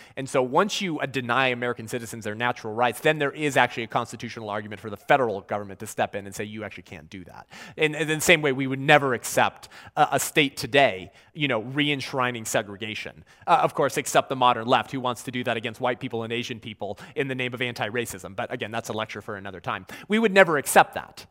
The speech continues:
Um, so neither should we on the issue of abortion, because in each case, these are human beings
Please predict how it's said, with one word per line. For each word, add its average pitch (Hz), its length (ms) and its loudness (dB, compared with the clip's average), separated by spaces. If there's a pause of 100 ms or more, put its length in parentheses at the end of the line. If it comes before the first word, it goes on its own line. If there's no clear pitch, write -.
(280)
Um, 135 220 6
so 151 160 0
neither 147 320 6
should 131 260 -6
we 120 220 -2
on 120 160 0
the 120 100 -8
issue 117 200 -6
of 110 80 -8
abortion, 127 420 -2
because 113 260 -6
in 107 80 -12
each 135 240 -6
case, 117 260 -2
these 123 200 -4
are 113 80 -8
human 135 400 -6
beings 113 600 -8